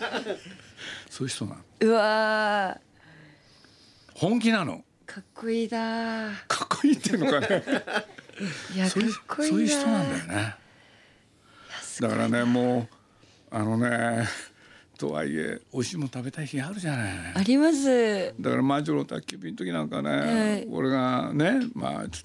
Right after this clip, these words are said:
Speaker 1: ょっと行くじゃない。
Speaker 2: ええ。
Speaker 1: そうするとね、「あのさ、鈴木さん」ってわけ。「なんすか？」っつって、俺、ちょっとね、新橋の方で働いてて、
Speaker 2: うん。
Speaker 1: やってたから。そしたらね、「毎週、毎日ね、午後三時に来て」ってわけ。うん。で、何かと思うじゃない。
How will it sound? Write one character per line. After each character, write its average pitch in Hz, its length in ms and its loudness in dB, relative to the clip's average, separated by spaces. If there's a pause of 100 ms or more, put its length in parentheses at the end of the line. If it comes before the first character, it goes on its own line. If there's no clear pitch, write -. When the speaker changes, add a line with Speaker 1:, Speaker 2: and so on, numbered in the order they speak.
Speaker 1:
ょ 78 40 -6
っ - 20 -4
と - 400 -10
行 87 240 -10
く 165 100 -4
じ 147 80 2
ゃ 95 60 -2
な - 100 -8
い。 - 120 -14
Speaker 2:
え 196 80 2 (120)
え。 180 40 -4
Speaker 1:
そ 170 60 -10 (120)
う - 40 -4
す - 140 -6
る - 40 -4
と 98 60 -6
ね、 151 160 -4 (540)
「あ 82 80 -6
の 80 80 -6
さ、 87 160 -2
鈴 85 200 -4
木 - 60 -6
さ - 160 -2
ん」 87 40 -8
っ - 20 -12
て - 120 -12
わ - 60 -14
け。 - 240 -20 (100)
「な 95 80 -10
ん 82 60 -12
す - 80 -14
か？」 - 140 -12
っ - 60 -20
つ - 100 -18
っ - 20 -20
て、 - 80 -10
俺、 123 400 2
ち - 120 0
ょ - 20 2
っ - 40 -2
と 90 120 -4
ね、 127 180 0 (100)
新 190 200 -2
橋 110 200 -2
の 90 100 -8
方 98 100 -10
で - 80 -12
働 - 320 -10
い - 60 -12
て - 100 -14
て、 - 140 -6
Speaker 2:
う 180 400 0
ん。 117 40 -6
Speaker 1:
や 104 80 -4
っ - 40 -10
て - 80 -18
た - 120 -14
か - 80 -14
ら。 - 60 -20 (380)
そ 117 60 -8
し - 100 -10
た - 80 -8
ら - 100 -14
ね、 - 200 -18 (600)
「毎 90 200 0
週、 - 340 -4
毎 101 180 2
日 101 240 0
ね、 135 260 4
午 110 120 0
後 107 120 -2
三 104 200 0
時 90 140 -6
に - 100 -16
来 - 120 -8
て」 - 100 -8
っ - 40 -10
て - 180 -18
わ - 140 -20
け。 - 1300 -20
う - 20 -10
ん。 - 120 -12 (180)
で、 104 100 -14
何 175 260 2
か - 120 2
と - 80 -10
思 104 140 -2
う 90 60 -2
じ - 60 -6
ゃ - 40 -8
な 78 120 -12
い。 101 200 -14